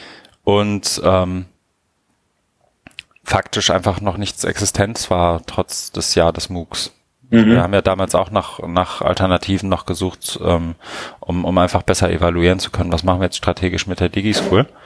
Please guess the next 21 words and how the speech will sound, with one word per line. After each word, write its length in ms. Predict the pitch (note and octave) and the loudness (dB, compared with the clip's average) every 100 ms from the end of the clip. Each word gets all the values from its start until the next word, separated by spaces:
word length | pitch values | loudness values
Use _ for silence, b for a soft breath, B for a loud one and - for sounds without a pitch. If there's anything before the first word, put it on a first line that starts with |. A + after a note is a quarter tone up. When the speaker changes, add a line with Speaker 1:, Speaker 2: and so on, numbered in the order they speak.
| B | B
Speaker 2:
Ja. 180 | G#2 A2+ A2+ B B B _ | 2 2 0 B B B _
Speaker 1:
Und, 520 | F2+ F2+ F2+ F2 - | 0 2 2 -2 0
ähm, 240 | - E2+ E2+ | 0 0 0
da 180 | F2 E2+ | 2 4
war 260 | F2 F2 | 4 4
Iversity 480 | - F2 - - F#2 | 2 2 0 -2 -2
definitiv 500 | F#2 F2 F2+ - - | -2 -4 -6 -6 -4
auch 120 | - | -4
ein 120 | E2+ | -4
Thema. 360 | - F2 F2 D#2 b b b _ _ _ _ | -4 -2 -2 -4 b b b _ _ _ _
Speaker 2:
Mhm. 380 | G2+ G2+ G#2 G#2+ - _ _ _ - _ _ _ _ _ | 2 6 4 2 -10 _ _ _ -20 _ _ _ _ _
Aber 340 | - A2+ B2 - D#2+ A2+ | 2 4 4 0 -6 0
was 220 | C3 - | 0 4
mir 140 | C#3 | 4
da 280 | D3 D3 D#3 | 6 6 6
jetzt 180 | D3+ - | 2 2
so, 200 | D3 C#3 | 2 4
so 160 | C#3 | 2
klar 340 | C3+ - C#3+ D3 | -2 0 2 2
wird, 220 | D3+ D3 | 2 0
ist 460 | - C#3+ D3 - | 0 0 0 -8